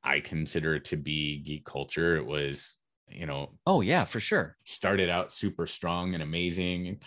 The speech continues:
Speaker 1: kinda petered off towards the end. Like,
Speaker 2: It got
Speaker 1: they just
Speaker 2: hurt by that writer strike that happened right at that
Speaker 1: Yeah,
Speaker 2: time.
Speaker 1: they got hurt by the writer strike. Um, we got Chris Pine, who, back to your statement earlier about Haley Steinfeld,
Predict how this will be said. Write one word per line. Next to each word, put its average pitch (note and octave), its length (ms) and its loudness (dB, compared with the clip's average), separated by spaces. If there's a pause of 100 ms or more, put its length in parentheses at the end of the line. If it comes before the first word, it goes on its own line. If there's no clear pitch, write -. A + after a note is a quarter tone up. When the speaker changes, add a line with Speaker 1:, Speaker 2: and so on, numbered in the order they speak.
Speaker 1:
kinda G3 320 -4 (420)
petered D#2 300 -2
off D#2 240 2
towards D#2 320 -2
the D2+ 140 0
end. D2+ 360 0
Like, D2 260 -2
Speaker 2:
It - 140 -8
got D#3 100 0
Speaker 1:
they - 80 2
just - 120 -2
Speaker 2:
hurt F3+ 200 6
by C#3 160 6
that A#2 240 6
writer G2+ 380 2
strike F#2 380 -2
that F2+ 120 0
happened F#2+ 340 0
right F2 140 0
at E2+ 120 -6
that E2 60 2
Speaker 1:
Yeah, E2 140 6 (120)
Speaker 2:
time. D#2+ 100 4
Speaker 1:
they F2 80 4
got F2 180 6
hurt D2 140 0
by C#2+ 120 0
the C#2 80 -2
writer C#2 240 0
strike. C2+ 320 -6 (220)
Um, D#2+ 460 4
we F#2+ 100 2
got - 180 0
Chris - 280 2
Pine, F#2+ 640 2 (520)
who, C3+ 560 8
back F#2 340 2
to - 140 -2
your F#2 180 6
statement F2+ 500 2
earlier E2+ 400 4
about F2+ 320 0
Haley D#2+ 260 0
Steinfeld, G#2 600 0